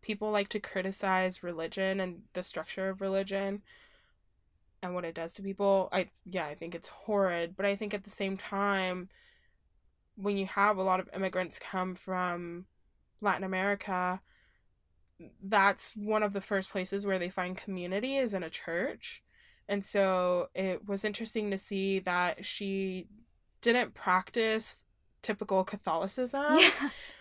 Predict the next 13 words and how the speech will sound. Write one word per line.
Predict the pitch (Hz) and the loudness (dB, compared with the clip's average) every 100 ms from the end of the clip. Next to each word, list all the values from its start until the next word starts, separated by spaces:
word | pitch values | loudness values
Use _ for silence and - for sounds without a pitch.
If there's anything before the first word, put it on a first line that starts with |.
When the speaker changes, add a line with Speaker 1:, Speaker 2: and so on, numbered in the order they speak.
| - | -10
Speaker 1:
which | 220 247 247 | 6 6 6
was | 233 196 | 0 -2
great. | - 208 214 311 226 202 - | -12 4 6 8 8 6 6
I, | 202 196 | 4 4
Speaker 2:
Yeah. | 190 | 2
Speaker 1:
I | |
really | 202 208 254 208 | 2 4 4 4
loved | 208 240 | 4 4
it | 233 - | 2 2
because | 202 - 202 196 | -2 0 0 0
it | 180 | -2
shows | - 202 233 220 | 0 2 2 0
that | 202 190 185 | 2 2 2